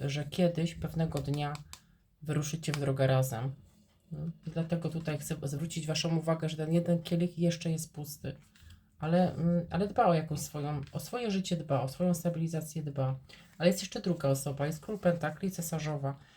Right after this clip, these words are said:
I ten król pentakli, mm, to jest prawdopodobnie ta osoba, z którą tworzycie, z którą budujecie. Ym, no to chcę pokazać wam, że, y, możecie być najważniejszą osobą w życiu tej,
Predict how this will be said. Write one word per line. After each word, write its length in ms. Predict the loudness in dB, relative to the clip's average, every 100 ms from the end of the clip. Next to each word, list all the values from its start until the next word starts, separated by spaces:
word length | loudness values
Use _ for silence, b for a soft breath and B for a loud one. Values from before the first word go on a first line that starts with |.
| B B
I 60 | -2
ten 180 | 0 0
król 260 | 0 -4
pentakli, 600 | 0 0 0 -4 -2 -2
mm, 460 | -2 -2 -2 0 -2
to 120 | -2
jest 120 | -2
prawdopodobnie 580 | -2 -4 -4 -4 -2 -2
ta 200 | 0 0
osoba, 480 | 0 -2 -2 -2 -4 -12 -20 -20 -20 -20 -20 -20 -20 -20 -20 -18
z 80 | -2
którą 220 | 2 4
tworzycie, 540 | 4 0 0 -2 -2
z 60 | -4
którą 240 | -2 -4
budujecie. 680 | -4 -4 -2 -2 -2 -4 -6 -6 b b b b b b -8
Ym, 720 | -4 -2 -2 -4 -4 -4 -8 -14 _ _ _ _ _ -20 -20 -20 _ _ -20 -20 _ _ _ -20 _ _ 0
no 120 | 2
to 140 | 4 2
chcę 560 | 0 4 6 6 2 -2
pokazać 520 | 0 2 2 -2 -2
wam, 400 | -2 0 0 0
że, 480 | 0 0 0 0 -2
y, 60 |
możecie 380 | -2 -2 -4 -6
być 200 | -6 -4
najważniejszą 600 | -2 -2 -2 -2 -2 -2
osobą 360 | -4 -4 -2 -2
w 100 | -4
życiu 240 | -6 -6
tej, 280 | -6 -6